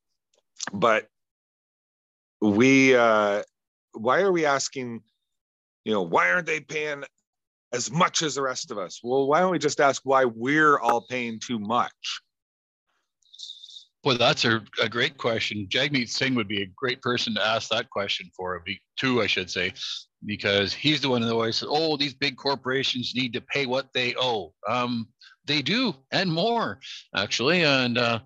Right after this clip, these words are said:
Speaker 2: so do the rest of us. So, yeah, you're right. If we could lower some taxes, and that's something Pierre Poilievre actually said in an inter-, interview with Roy Green on yesterday's show,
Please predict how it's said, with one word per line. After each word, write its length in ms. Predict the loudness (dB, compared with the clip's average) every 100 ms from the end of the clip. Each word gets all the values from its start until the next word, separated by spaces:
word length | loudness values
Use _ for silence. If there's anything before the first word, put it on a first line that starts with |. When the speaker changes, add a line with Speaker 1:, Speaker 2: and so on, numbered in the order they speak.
| _
Speaker 2:
so 240 | -2 0
do 60 | 2
the 100 | 0
rest 280 | 0 -2
of 100 | -2
us. 300 | -2 -2 -6 -10 -18 -20 _ -20 -20
So, 180 | -4 -4 -4 0
yeah, 140 | 4 4
you're 160 | 4
right. 180 | 4 4
If 140 | 2
we 120 | 2 2
could 280 | 2 0
lower 220 | 2 4 4
some 180 | 0
taxes, 440 | 0 0 0 -2 -4
and 100 | 0
that's 220 | 0 0
something 320 | -2 -2 -4
Pierre 260 | -2 -2 -2
Poilievre 460 | 0 0 0 0
actually 440 | 0 -2 -2 -4 -4
said 300 | -4 -4 -4 _ -8
in 80 | -6
an 140 | -4
inter-, 180 | -4 -6
interview 300 | -4 -4 -4
with 160 | -8 -6
Roy 180 | -6 -4
Green 400 | -2 -4 -4 -12 _
on 160 | -4 -2
yesterday's 460 | -2 -4 -4 -4
show, 420 | -2 -2 -2 -4